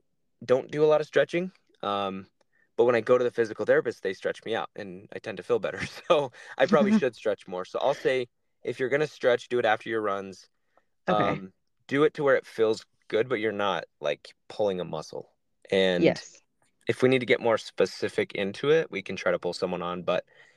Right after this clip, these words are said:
Speaker 1: uh, I would say just do what feels good at this point. Don't stress about stretching. Um, a-, and, and again, don't do, like, static stretching before your runs.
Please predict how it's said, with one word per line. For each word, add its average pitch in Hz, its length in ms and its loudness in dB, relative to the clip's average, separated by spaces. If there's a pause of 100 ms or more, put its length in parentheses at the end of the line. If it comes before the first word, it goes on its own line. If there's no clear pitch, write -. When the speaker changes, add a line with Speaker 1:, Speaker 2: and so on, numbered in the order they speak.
(320)
Speaker 1:
uh, 87 240 2
I 107 120 4
would 104 120 0
say 90 220 2
just 95 220 -8
do 107 100 2
what 101 120 4
feels 98 220 -2
good 92 320 2
at - 180 -6
this 95 140 -8
point. 95 320 -4
Don't 107 180 -2
stress - 380 0
about 120 220 2
stretching. 135 500 0 (720)
Um, 92 480 -2 (1400)
a-, - 240 0
and, 101 320 0
and 92 120 -2
again, 90 240 0
don't 101 240 0
do, 107 140 -4
like, 80 360 0
static - 640 -2
stretching - 540 -2
before 80 400 -6
your - 140 -10
runs. - 420 -16